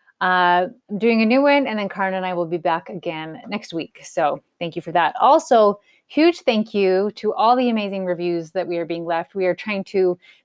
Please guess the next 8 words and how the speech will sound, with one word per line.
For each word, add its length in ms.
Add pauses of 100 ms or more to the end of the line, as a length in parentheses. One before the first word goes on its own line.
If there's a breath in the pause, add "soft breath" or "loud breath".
(100)
build 220
this 160
podcast 680
for 100
people 280
to 100
find 340
it. 240